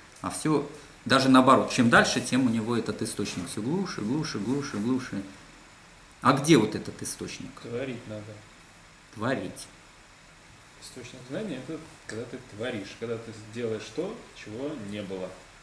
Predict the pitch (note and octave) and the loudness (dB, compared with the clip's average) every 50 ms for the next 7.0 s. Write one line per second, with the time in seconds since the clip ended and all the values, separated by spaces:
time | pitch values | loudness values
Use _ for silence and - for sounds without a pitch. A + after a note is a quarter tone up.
0 | - - - A2 G2+ F#2 F2 F2+ G2 - - - - - - G#2 G2+ G2 G2+ G2+ | -20 -14 -10 -6 -4 -4 -4 -4 -6 -10 -14 -16 -20 -16 -12 -10 -10 -10 -8 -4
1 | A2+ C3 D#3 F#3 G3 F#3 - - - B2+ C3 D3 D#3+ E3 F3 E3+ - - - - | -2 -2 -2 -2 -4 -8 -10 -12 -10 -8 -6 -4 -4 -4 -6 -8 -10 -14 -16 -18
2 | - - A#2 A2+ A2 B2 C#3 D3 C#3+ A2 - - - - - - - - - - | -16 -14 -12 -8 -4 -2 0 2 2 0 0 -4 -10 -14 -18 -20 -20 -20 -20 -20
3 | - - G#2+ G#2 F#2+ F#2+ F#2+ F2 E2+ E2 - - - A2+ A2+ A#2+ B2 C3 A#2+ A#2 | -20 -16 -14 -12 -10 -8 -8 -8 -8 -10 -12 -8 -6 -6 -6 -4 -4 -4 -4 -4
4 | A#2+ A2+ A#2 A#2 - - - B2 A#2 A#2 B2+ B2+ B2+ B2 A2+ - - A2 A2 - | -4 -8 -10 -10 -10 -12 -10 -10 -10 -8 -6 -6 -6 -6 -6 -8 -10 -12 -14 -14
5 | - G#2 - - A2+ A2 G#2+ G#2 - - - - G#2 G2+ A2 - - - - - | -14 -14 -8 -4 -4 -4 -4 -6 -8 -12 -12 -12 -12 -12 -12 -16 -20 -20 -20 -20
6 | - - - G#2+ G#2+ G#2 G#2 - A2+ A2 A#2 - G2+ - - A2 G#2 - A2 G#2 | -20 -20 -12 -10 -10 -10 -10 -10 -10 -10 -10 -10 -12 -12 -12 -14 -8 -8 -8 -8